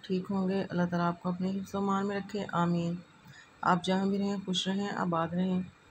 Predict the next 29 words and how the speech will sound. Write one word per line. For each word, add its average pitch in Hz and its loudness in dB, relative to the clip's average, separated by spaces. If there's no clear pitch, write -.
तो 180 0
अब 180 2
चलते 185 4
हैं 202 0
अब 185 2
वीडियो 180 4
की 202 0
तरफ। 190 2
आज 185 4
की 208 -4
वीडियो 185 2
में 190 4
मैं 185 4
आपके 175 2
लिए 185 4
लेके 180 0
आई 175 4
हूँ 180 4
बहुत 180 0
ही 175 -4
खूबसूरत, 175 -2
स्टाइलिश 170 -2
और 190 4
यूनिक 190 2
से 190 0
दुपट्टा 180 0
के 185 0
designing 175 2
ideas। 165 0